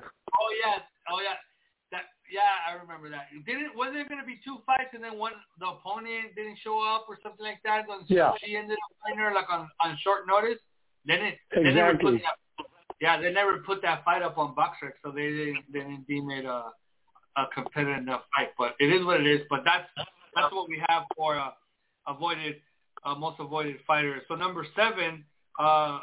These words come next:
Speaker 1: on our category, we have upset of the year, David. Who do we have?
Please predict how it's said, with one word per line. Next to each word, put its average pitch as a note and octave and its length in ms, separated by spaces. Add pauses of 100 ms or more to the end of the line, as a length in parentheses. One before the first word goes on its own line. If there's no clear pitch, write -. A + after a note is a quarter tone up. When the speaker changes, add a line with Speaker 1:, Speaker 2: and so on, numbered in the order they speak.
(120)
Speaker 1:
on D3+ 140
our D3+ 120
category, D#3+ 580
we D#3 160
have E3 280 (240)
upset G3+ 500 (140)
of F3 200
the D#3+ 80
year, F#3+ 260
David. D3 340
Who F3 120
do E3+ 100
we D#3+ 120
have? C#3+ 200